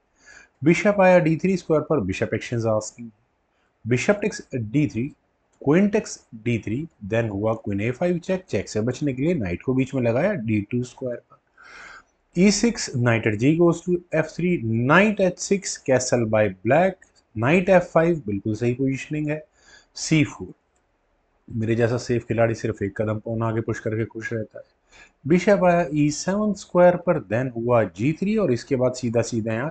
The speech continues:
कैसल आया ब्लैक का। खैर, बी थ्री हुआ,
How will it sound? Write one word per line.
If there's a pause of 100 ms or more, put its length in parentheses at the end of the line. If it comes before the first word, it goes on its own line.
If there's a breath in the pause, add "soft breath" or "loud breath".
कैसल
आया
ब्लैक (120)
का। (680 loud breath)
खैर, (440)
बी
थ्री
हुआ,